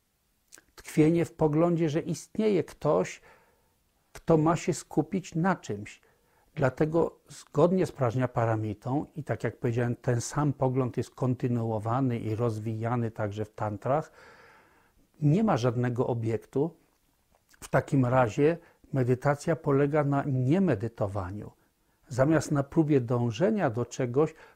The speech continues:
polega na porzuceniu wszelkiego lgnięcia, na puszczeniu wszystkiego i pozostawieniu umysłu w swoim naturalnym, niesztucznym, niesztucznie wytworzonym stanie.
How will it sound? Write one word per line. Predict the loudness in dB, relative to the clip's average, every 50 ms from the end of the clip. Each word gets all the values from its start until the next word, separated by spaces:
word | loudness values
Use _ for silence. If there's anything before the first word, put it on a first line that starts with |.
| _ _ 0
polega | 2 4 4 4 4 4 2 2
na | 2 0 -2
porzuceniu | -4 -6 -6 -2 0 0 2 2 0 -2 -2 -2 -2 -2 0 0 -4
wszelkiego | -6 -4 -2 -2 -2 -2 0 -2 -2 -2 0 0 -2 -2
lgnięcia, | 0 -2 -2 -2 0 0 2 2 2 0 -2 -4 -8 -10 -10 -10 _ -20 -20 _ _ _ -8 -4
na | -4 -4
puszczeniu | -4 _ -6 -6 -6 -6 -6 -12 -4 0 0 2 2 0 -2
wszystkiego | -6 -6 -8 -8 -8 -8 -6 -4 -4 -2 0 0 0 0 -2 -8 -20 -20 _ -6 -6
i | -2
pozostawieniu | 2 4 4 6 4 2 2 0 0 2 2 4 2 2 2 4 4 4 2 2 0 -6 -20 -20 _ _ _ _ _ _ 0
umysłu | 2 4 4 6 6 4 4 2 -2 -6 -2 2 2 2 2 0
w | -8 -18
swoim | -16 -6 -2 0 2 2 2 0 0 0 0
naturalnym, | 0 -2 -2 -2 0 0 4 4 4 4 4 2 0 -2 -4 -4 -6 -8 _ _ _ -6
niesztucznym, | -4 -2 -2 0 0 0 0 0 -2 -6 -16 _ -4 -4 -4 -4 -4 -4 -2 -2 -2 -2 -6 -10 -20 _ -20 -20 _ -6 -2
niesztucznie | 0 0 0 -2 -4 -4 -4 -4 -4 -2 0 0 0
wytworzonym | 2 0 -2 -2 -4 -2 0 0 2 2 2 0 2 2 0 -2 -2 -4
stanie. | -10 -8 -4 -2 0 0 0 -2 -6